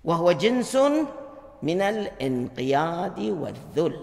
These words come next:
هذا الأ-، معنى الأصلي لكلمة الدين، ما يدل على الانقياد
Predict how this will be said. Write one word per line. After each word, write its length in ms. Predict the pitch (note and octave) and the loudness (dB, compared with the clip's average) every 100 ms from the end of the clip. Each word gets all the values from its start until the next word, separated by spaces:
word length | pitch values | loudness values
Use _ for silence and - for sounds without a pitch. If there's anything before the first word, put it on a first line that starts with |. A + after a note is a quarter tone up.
| - F3 | -10 -2
هذا 220 | G#3 F#3 | 0 0
الأ-، 360 | E3 G3+ G3+ | 0 0 0
معنى 400 | F3 A#3 D3 D#3 | 2 0 0 -2
الأصلي 1160 | C#3+ C#3 - A#3 B3 - G#3 A#3 B3+ B3+ C4+ C4 - - - - - - - - | 0 -2 0 -2 -2 -8 -2 0 0 -2 -4 -6 -10 -20 -20 -20 -20 -20 -20 -6
لكلمة 720 | C3+ D#3+ - A#3 B3 A#3+ A#3 G#3+ | -2 0 0 0 0 2 0 0
الدين، 760 | D#3 A#2 D#3+ C3+ A#2 G#2+ G2 G2+ - - - - - - - - - _ _ _ _ _ _ _ _ | -4 -2 -2 -2 -6 -10 -14 -18 -20 2 6 6 6 -4 -12 -20 -20 _ _ _ _ _ _ _ _
ما 220 | - C#3+ C3+ | -4 -2 2
يدل 600 | C#3 C3 F#3+ D3 G#2+ - - | 2 2 0 0 -4 -10 -6
على 180 | C3 C#3+ | 0 0
الانقياد 880 | C3+ C#3+ C#3 - C3+ D3 F3 F#3 | 0 0 -2 -2 0 2 2 0